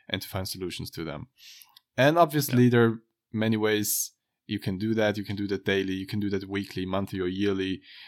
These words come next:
Speaker 1: whatever. When, when we talk
Speaker 2: <laughs>
Speaker 1: about yearly journaling,
Speaker 2: We
Speaker 1: it's
Speaker 2: already
Speaker 1: probably
Speaker 2: had an
Speaker 1: more as
Speaker 2: episode
Speaker 1: a,
Speaker 2: about
Speaker 1: right,
Speaker 2: that.
Speaker 1: it's probably more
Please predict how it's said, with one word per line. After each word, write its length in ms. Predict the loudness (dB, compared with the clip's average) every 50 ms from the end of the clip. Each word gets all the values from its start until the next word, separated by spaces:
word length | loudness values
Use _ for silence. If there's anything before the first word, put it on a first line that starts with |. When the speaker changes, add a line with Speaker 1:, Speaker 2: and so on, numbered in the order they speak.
| -20 -20 -18 -6 0
Speaker 1:
whatever. 540 | 2 4 6 6 4 4 4 2 2 2 0 -2
When, 300 | 0 2 2 2 4 4
when 120 | 4 6 6
we 80 | 6
talk 220 | 8 8 8 8 8
Speaker 2:
<laughs> 60 | 8
Speaker 1:
about 280 | 8 10 8 8 6 2 -10 -10 -6
yearly 680 | -2 2 6 8 8 8 8 8 8 8 8 8 6 2 -10 _ _ _ _ _ -8 -2
journaling, 460 | 2 6 6 8 8 8 6 6 6
Speaker 2:
We 100 | 6 8
Speaker 1:
it's 120 | 8 8
Speaker 2:
already 260 | 8 8 8 8 8
Speaker 1:
probably 0 |
Speaker 2:
had 160 | 8 8 8 8
an 40 | 8 8
Speaker 1:
more 100 | 8 6
as 80 | 6 4
Speaker 2:
episode 340 | 2 2 4 4 6 6
Speaker 1:
a, 720 | 6 6 4 2 -2 -6 -14 -20 -20 -20 _ _ _ -6 -6
Speaker 2:
about 280 | 0 2 4 4 6
Speaker 1:
right, 200 | 8 8 8 8 6
Speaker 2:
that. 40 | 4
Speaker 1:
it's 100 | 0 2
probably 340 | 6 6 6 8 8 6
more 360 | 8 8 8 8 8 8 6